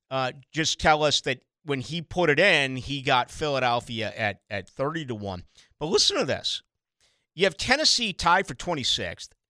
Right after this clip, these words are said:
at sixty-six to one. You have Indianapolis at thirtieth at eighty to one. And you have Houston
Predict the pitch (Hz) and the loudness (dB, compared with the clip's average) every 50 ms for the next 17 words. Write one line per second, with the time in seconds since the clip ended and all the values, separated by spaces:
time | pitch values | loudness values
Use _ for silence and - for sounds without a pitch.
0 | _ _ _ _ _ _ _ _ - 127 127 - - - - - 277 - - - | _ _ _ _ _ _ _ _ -8 -2 2 4 4 4 4 2 0 0 -4 -4
1 | - 214 180 - - - 156 123 - - - - - 104 95 90 82 73 - - | -4 -2 0 2 2 2 2 0 -2 -4 -4 -4 -6 -8 -12 -12 -14 -16 -18 -18
2 | - 131 - _ _ _ _ _ _ _ _ _ _ _ _ - - - _ _ | -20 -20 -20 _ _ _ _ _ _ _ _ _ _ _ _ -20 -20 -20 _ _
3 | _ _ _ _ _ _ - 135 160 190 185 175 - - _ - 233 269 302 320 | _ _ _ _ _ _ -6 2 4 4 4 4 2 -4 _ -2 -2 -2 0 0
4 | 294 277 220 170 156 151 170 190 - - 156 117 101 87 90 104 - - - - | 2 2 4 4 4 2 0 -2 -4 -6 -8 -6 -6 -8 -4 -2 0 0 0 0
5 | - _ - 143 139 135 _ _ _ _ - - 220 269 302 269 165 113 90 78 | -4 _ -4 -4 -4 -4 _ _ _ _ 0 2 2 2 2 0 -4 -6 -10 -10
6 | - - - _ _ _ _ _ - - 151 - _ _ _ - 165 196 233 262 | -12 -14 -18 _ _ _ _ _ 0 2 2 2 _ _ _ -4 -4 -4 -4 -4
7 | 269 247 196 135 104 85 85 92 87 80 71 78 90 101 - - _ _ _ _ | -8 -8 -8 -8 -10 -10 -12 -16 -18 -18 -20 -20 -20 -20 -20 -20 _ _ _ _
8 | _ _ _ _ _ _ _ - 170 196 214 226 262 269 262 233 175 - - - | _ _ _ _ _ _ _ -2 0 0 0 2 6 6 6 6 4 0 -8 -8
9 | 277 294 330 330 - - - - 131 113 110 110 | -6 -6 -2 0 0 0 0 -2 -4 -4 -6 -10